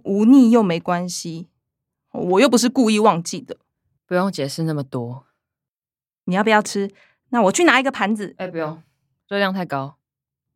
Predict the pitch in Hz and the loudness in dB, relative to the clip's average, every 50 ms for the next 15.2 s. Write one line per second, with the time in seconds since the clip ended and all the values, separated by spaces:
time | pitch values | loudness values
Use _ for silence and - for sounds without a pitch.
0 | _ _ _ _ _ _ _ - - - - - - - - 220 - - - _ | _ _ _ _ _ _ _ -20 -16 -14 -14 -12 -12 -14 -14 -16 -18 -20 -20 _
1 | _ _ _ _ _ _ _ _ - 151 143 143 147 156 165 _ _ _ _ _ | _ _ _ _ _ _ _ _ -12 -10 -10 -10 -10 -12 -16 _ _ _ _ _
2 | _ _ _ _ _ _ _ _ _ _ _ _ _ _ _ _ _ _ _ _ | _ _ _ _ _ _ _ _ _ _ _ _ _ _ _ _ _ _ _ _
3 | - 196 190 190 180 180 170 170 165 170 175 180 180 180 180 190 311 277 269 254 | -8 -6 -4 -4 -4 -4 -4 -4 -4 -4 -4 -4 -4 -4 -4 -4 -4 0 2 4
4 | 233 233 233 247 - - 349 339 339 320 311 320 294 277 262 269 254 233 - 254 | 4 4 2 2 2 0 2 4 4 4 4 4 4 4 4 2 0 2 2 2
5 | 220 233 254 277 269 233 220 214 220 226 233 226 _ _ _ _ _ _ _ _ | 2 4 4 4 4 4 6 4 2 2 0 -2 _ _ _ _ _ _ _ _
6 | - - 233 220 208 202 - - 202 190 220 240 226 214 196 196 233 220 202 - | -6 -2 0 0 0 0 -2 -6 -4 -2 0 0 0 0 -2 -2 -4 -6 -4 -2
7 | 214 214 214 - 247 - - 151 131 - - 202 202 214 214 214 214 - - 208 | -2 -2 -2 -2 -6 -6 -6 -8 -10 -8 -8 -4 -4 -2 -2 -4 -4 -6 -8 -8
8 | 208 214 _ _ _ _ _ _ _ _ - - 269 269 226 - 302 302 254 330 | -10 -10 _ _ _ _ _ _ _ _ 0 2 4 4 4 4 2 2 2 4
9 | 311 320 269 202 196 220 - 190 147 165 160 - - 151 - 185 208 _ _ _ | 4 4 2 0 0 -2 -2 -2 -2 -4 -4 -8 -8 -8 -8 -8 -10 _ _ _
10 | _ _ _ _ _ _ _ _ _ _ - - - - - - - _ _ _ | _ _ _ _ _ _ _ _ _ _ -16 -14 -14 -12 -14 -14 -16 _ _ _
11 | _ _ _ _ _ - 180 170 - - _ _ _ _ _ _ _ _ _ _ | _ _ _ _ _ -12 -12 -12 -12 -18 _ _ _ _ _ _ _ _ _ _
12 | _ _ _ _ _ _ _ _ _ _ _ _ _ _ _ _ _ _ _ _ | _ _ _ _ _ _ _ _ _ _ _ _ _ _ _ _ _ _ _ _
13 | _ - 170 170 165 190 226 247 214 180 160 147 165 160 160 165 170 165 - - | _ -8 -6 -4 -2 -2 -2 -2 -2 -4 -4 -6 -6 -6 -6 -6 -6 -8 -8 -10
14 | - - 180 226 - - - 170 - - 190 175 180 175 - - - 180 - - | -8 -4 -4 -4 -4 -4 -6 -6 -6 -6 -6 -6 -6 -6 -8 -8 -8 -10 -10 -12
15 | - - - | -14 -18 -20